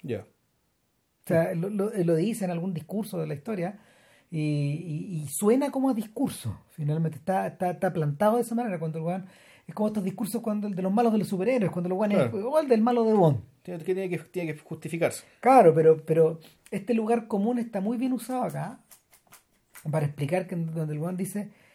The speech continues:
Speaker 2: "Bueno, no soporto la idea de que la tecnología se meta en el último lugar de libertad donde el ser humano puede ser lo que quiera".
Speaker 1: Ujú.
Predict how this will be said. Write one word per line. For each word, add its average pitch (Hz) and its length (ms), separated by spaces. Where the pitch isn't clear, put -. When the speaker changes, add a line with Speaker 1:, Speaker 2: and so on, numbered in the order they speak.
Speaker 2:
"Bueno, 214 200
no 190 180
soporto 208 540
la 247 80
idea 240 500
de 185 320
que 196 180
la 175 120
tecnología 160 800
se - 180
meta 214 400
en 165 80
el 147 100
último 254 400
lugar 240 420
de 160 120
libertad 170 640
donde 170 320
el - 60
ser 226 220
humano 240 440
puede 226 180
ser - 300
lo 247 160
que 254 100
quiera". 185 380
Speaker 1:
Ujú. 151 300